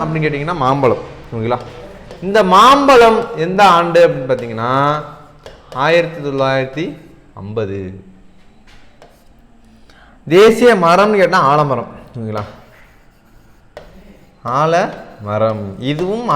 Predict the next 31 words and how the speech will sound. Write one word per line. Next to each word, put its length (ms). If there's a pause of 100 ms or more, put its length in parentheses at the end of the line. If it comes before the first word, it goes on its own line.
ஆயிரத்தி 420
தொள்ளாயிரத்தி 500
ஐம்பது. 320 (480)
அப்போ 140 (180)
ஒரே 180 (180)
ஆண்டுல 360
கிட்டத்தட்ட 400 (120)
மூணு 260
வந்துருக்கு. 360 (920)
தாமரை, 500 (280)
மாம்பழம், 480 (140)
ஆலமரம். 500
இதை 100 (120)
வந்து 180
என்னன்னு 240
சொல்லுவோம்னா 280 (140)
ஏ 80 (140)
டி 160
எம்னு 200
சொல்லுவோம். 300 (380)
ஏ 20 (260)
டி 140 (160)
எம் 160 (640)
ஆயிரத்தி 380 (100)
தொள்ளாயிரத்தி 560
ஐம்பது. 400 (720)
ஏ 80 (240)
அப்படின்னா 340
என்னது? 240 (160)
ஆலமரம். 460 (380)
டி 120